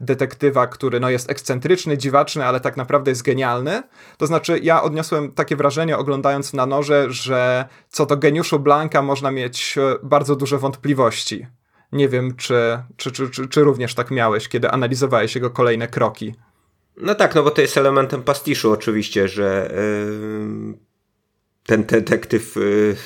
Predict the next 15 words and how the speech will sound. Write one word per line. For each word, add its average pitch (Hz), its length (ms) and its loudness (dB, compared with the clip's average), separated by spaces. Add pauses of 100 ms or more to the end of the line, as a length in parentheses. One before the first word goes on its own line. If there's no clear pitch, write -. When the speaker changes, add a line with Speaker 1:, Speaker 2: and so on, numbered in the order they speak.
(640)
Speaker 2:
wpada 117 680 2
na 104 140 2
jakieś 104 380 0
właśnie 101 360 -2
genialne 104 560 2
pomysły, 101 560 0
czasami 98 440 -4
jakimś, 98 600 -6
y, 98 420 -2
jakimś 101 300 -6
zupełnym 104 420 2
przypadkiem, 101 600 -2
zupełnym 92 460 -4
rządzeniem 92 500 -2
losu. 92 380 -2